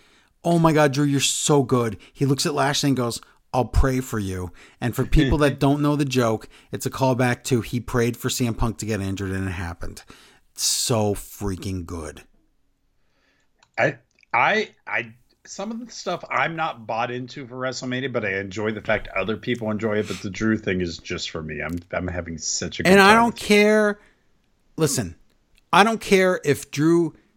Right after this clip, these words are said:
Speaker 1: beats Seth Rollins and instantly gets cashed in on Damian Priest and,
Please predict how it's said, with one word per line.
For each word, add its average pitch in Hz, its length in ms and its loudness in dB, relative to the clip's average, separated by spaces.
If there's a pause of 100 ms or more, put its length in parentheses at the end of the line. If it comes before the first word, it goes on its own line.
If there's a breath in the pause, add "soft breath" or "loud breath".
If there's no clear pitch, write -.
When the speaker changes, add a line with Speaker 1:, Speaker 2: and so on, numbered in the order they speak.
(140)
Speaker 1:
beats 160 280 2
Seth 196 260 4
Rollins 175 320 4
and 135 100 4
instantly 156 360 0
gets 139 200 0
cashed 147 360 -2
in 156 80 0
on 139 220 2
Damian 143 320 2
Priest 143 460 0
and, 117 260 -6